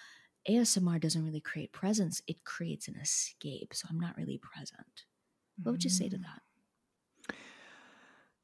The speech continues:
Speaker 2: So I think that's, that's interesting. Um, I have exactly the, the opposite, uh, perception of it. Um, I think it
Speaker 1: Mm-hmm.
Speaker 2: brings you more fully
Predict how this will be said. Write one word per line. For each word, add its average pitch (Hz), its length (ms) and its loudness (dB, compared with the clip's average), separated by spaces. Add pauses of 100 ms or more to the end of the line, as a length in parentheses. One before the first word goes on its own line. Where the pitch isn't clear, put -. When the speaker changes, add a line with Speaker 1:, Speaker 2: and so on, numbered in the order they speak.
(100)
Speaker 2:
So - 280 0
I 170 140 2
think 180 180 4
that's, 160 260 0
that's 185 220 0
interesting. 165 840 4
Um, 175 440 4
I 208 140 8
have 190 260 6
exactly 180 640 6
the, 160 380 2 (100)
the 170 160 4
opposite, 156 1040 4 (140)
uh, 143 260 -2
perception 156 840 4 (120)
of 160 200 2
it. 131 220 -2 (540)
Um, 175 280 4
I 196 160 6
think 196 240 8
it 165 40 4
Speaker 1:
Mm-hmm. 156 100 -4
Speaker 2:
brings 180 420 6
you 175 240 4
more 170 320 4
fully 160 840 0